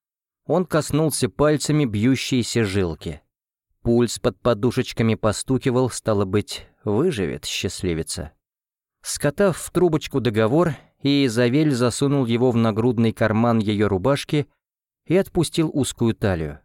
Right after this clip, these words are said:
позволив девушке сползти по стенке и осесть на пол тамбура. Он развернулся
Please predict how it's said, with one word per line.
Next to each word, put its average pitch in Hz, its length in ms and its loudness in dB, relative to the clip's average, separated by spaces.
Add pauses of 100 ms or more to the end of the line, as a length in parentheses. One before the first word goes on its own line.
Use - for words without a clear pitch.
(120)
позволив 98 440 0
девушке 143 440 0
сползти 120 580 -2
по 104 180 0
стенке 143 540 -2
и 123 240 0
осесть 110 680 -2
на 104 260 0
пол 95 240 -2
тамбура. 80 640 -6 (720)
Он 202 200 2
развернулся 165 800 2